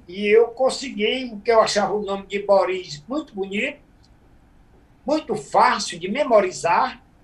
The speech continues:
e eu já nasci marqueteiro. Marqueteiro, esse nome é muito bom, é muito forte. E graças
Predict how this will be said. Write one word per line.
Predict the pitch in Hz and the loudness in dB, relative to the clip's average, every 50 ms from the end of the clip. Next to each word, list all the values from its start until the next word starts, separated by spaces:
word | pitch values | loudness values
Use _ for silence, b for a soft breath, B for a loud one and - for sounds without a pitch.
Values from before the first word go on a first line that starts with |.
| _ _ _ _ | _ _ _ _
e | 190 220 247 254 | -10 -6 -2 6
eu | 247 254 269 294 320 311 320 359 370 262 | 6 6 6 6 2 -4 -8 -12 -12 -4
já | 214 294 294 302 320 320 | -2 0 0 0 0 -2
nasci | 311 302 294 - - - 285 285 294 311 | -4 -6 -6 -6 -8 -10 -12 -12 -12 -6
marqueteiro. | 349 349 277 262 269 - 359 359 359 - - 214 214 214 233 240 247 226 185 156 151 - | -2 0 0 0 -2 -4 -8 -10 -8 -4 0 2 6 6 6 6 6 4 -2 -8 -10 -12
Marqueteiro, | 226 254 214 202 - 302 - - 208 214 220 226 | -12 -12 -12 -10 -10 -12 -12 -6 -4 -4 -4 -4
esse | 220 - - 254 | -6 -10 -12 -12
nome | 254 247 269 294 302 | -12 -10 -6 -4 -4
é | 302 | -4
muito | 311 330 - 311 320 - | -6 -8 -10 -12 -12 -4
bom, | 208 196 233 | 0 0 0
é | 262 240 233 - - _ _ _ - _ - | 0 0 -4 -6 -12 _ _ _ -20 _ -14
muito | 277 277 - - | -14 -14 -14 -18
forte. | - - - 175 180 196 - - - - - - - - - _ - _ - - _ _ _ _ _ _ _ | -16 -2 4 6 6 6 6 4 -2 -12 -14 -16 -16 -16 -16 _ -20 _ -20 -20 _ _ _ _ _ _ _
E | 247 294 320 339 | -8 -6 -6 -6
graças | 339 - 311 294 311 320 311 - - - | -6 0 2 2 4 4 0 -4 -10 -14